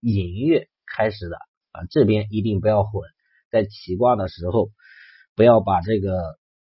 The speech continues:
寅月作为一，寅月是正月不假，但是它取数字一定要取三，因为十二地支之首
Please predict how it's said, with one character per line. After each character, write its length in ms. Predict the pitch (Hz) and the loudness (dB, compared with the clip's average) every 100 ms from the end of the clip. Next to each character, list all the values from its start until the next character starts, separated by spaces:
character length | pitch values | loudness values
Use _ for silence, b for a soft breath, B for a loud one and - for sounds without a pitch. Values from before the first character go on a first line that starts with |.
| _ _ _ _ | _ _ _ _
寅 260 | - 101 110 | -4 0 2
月 200 | 135 117 _ _ _ _ | 2 0 _ _ _ _
作 140 | 117 | 2
为 140 | 98 92 | 2 2
一， 340 | 110 135 139 _ _ _ | 0 0 -2 _ _ _
寅 200 | 95 104 | -4 0
月 160 | 175 151 | 2 0
是 140 | 147 | -2
正 240 | 131 165 196 | -4 -2 0
月 120 | 113 | 0
不 120 | 95 | 0
假， 120 | 104 98 _ - | -4 -8 _ -4
但 180 | 127 120 | -2 -2
是 80 | 127 | -4
它 140 | 127 | -8
取 240 | - - | -8 -6
数 240 | - 147 123 | -4 0 0
字 260 | - 143 _ _ | -2 -8 _ _
一 260 | 95 98 | -6 -4
定 180 | 107 110 | -4 -6
要 160 | 101 92 | -6 -6
取 220 | - 85 | -12 -16
三， 320 | - 101 110 107 - | -4 -2 -4 -10 -12
因 220 | 113 117 | -6 -2
为 200 | 110 113 | 0 0
十 240 | - - 95 | -4 -8 -2
二 260 | 107 127 | 2 2
地 220 | 131 127 101 | 2 -2 -2
支 240 | 113 120 | -4 -8
之 180 | 117 139 | -6 -8
首 280 | - 82 | -8 -14